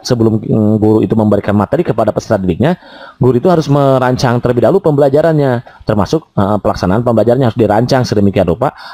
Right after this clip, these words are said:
agar apa? Agar hasil belajarnya, hasil pembelajarannya be-, berkualitas gitu kawan-kawan ya. Nah, harus dirancang. Kemudian itu masuknya ke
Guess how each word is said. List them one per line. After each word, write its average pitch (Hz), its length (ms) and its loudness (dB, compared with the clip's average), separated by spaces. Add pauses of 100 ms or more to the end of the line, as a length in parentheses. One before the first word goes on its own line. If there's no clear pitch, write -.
(100)
agar 98 320 0
apa? 156 140 -2 (340)
Agar 107 480 -2
hasil 110 320 0
belajarnya, 92 640 2
hasil 113 160 0
pembelajarannya 98 560 0
be-, - 240 -2
berkualitas 101 800 -2
gitu 87 160 -2
kawan-kawan 82 680 0
ya. 110 240 0 (360)
Nah, 85 960 0
harus 90 160 -4
dirancang. 117 720 0
Kemudian 90 480 0
itu 160 80 2
masuknya 151 320 -2
ke - 240 -2